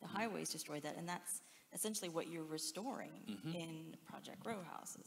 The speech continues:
Speaker 1: This
Speaker 2: Yeah, abs-,
Speaker 1: idea that
Speaker 2: absolutely. And, you know, and the thing about Project Row Houses and that kind of,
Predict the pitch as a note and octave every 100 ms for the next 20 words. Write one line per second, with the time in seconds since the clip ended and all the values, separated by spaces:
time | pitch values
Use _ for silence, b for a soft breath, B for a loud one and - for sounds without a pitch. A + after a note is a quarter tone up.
0 | - - F#3+ E3+ E3+ - F3 G3+ - F#3+
1 | F#3+ C3+ G#2 B B - A#3 C#4+ D4+ B3
2 | A3 - G3 E3+ G3+ G#3+ C4 E4+ D#4+ G3+
3 | - - - - - - - - - -
4 | - - - E3 D#3 D3+ D#3 D3 D3 B2+
5 | A#2+ B2+ A#2 B2 C3 - - - - C#3+
6 | C#3+ C3